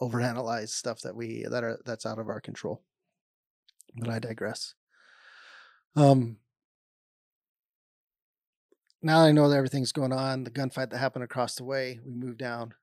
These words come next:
clear the rest of the compound, and it's pretty much like any other night from there forward.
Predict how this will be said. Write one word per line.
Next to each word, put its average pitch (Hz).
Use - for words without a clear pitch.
clear 139
the 131
rest 123
of -
the -
compound, 123
and 127
it's -
pretty 175
much 165
like 139
any 135
other 123
night 107
from 117
there 113
forward. 117